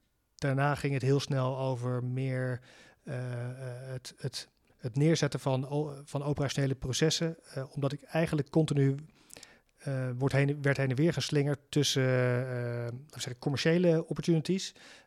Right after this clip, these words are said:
Eh, ik denk bijvoorbeeld ook aan het spreken op evenementen of, eh, nieuwe dingen organiseren. Eh, en tegelijkertijd ook moest zorgen dat gewoon de facturen werden verstuurd. Eh, en dit is ook, denk ik, eh,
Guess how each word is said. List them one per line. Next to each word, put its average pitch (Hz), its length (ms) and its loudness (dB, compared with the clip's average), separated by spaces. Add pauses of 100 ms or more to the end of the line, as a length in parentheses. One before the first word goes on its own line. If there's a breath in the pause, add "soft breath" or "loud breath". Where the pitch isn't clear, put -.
Eh, 143 120 -8
ik 131 240 -10
denk 127 160 -8
bijvoorbeeld 131 220 -6
ook 127 140 -8
aan 120 60 -8
het 117 100 -12
spreken 127 340 -4
op 120 80 -6
evenementen 135 920 0
of, 123 180 -12
eh, 127 140 -8
nieuwe 131 240 0
dingen 127 200 2
organiseren. 139 720 2 (460 loud breath)
Eh, 131 280 -2 (260)
en 151 120 2
tegelijkertijd 139 480 -2
ook 165 180 2
moest 139 140 0
zorgen 135 300 2
dat 131 200 -2
gewoon 135 240 -2
de 120 60 -2
facturen 139 320 4
werden 117 180 -2
verstuurd. - 360 -6 (580 loud breath)
Eh, 127 580 -2
en 135 80 -2
dit 151 80 0
is - 80 0
ook, 139 80 0
denk 139 220 0
ik, - 140 -16
eh, 127 360 -2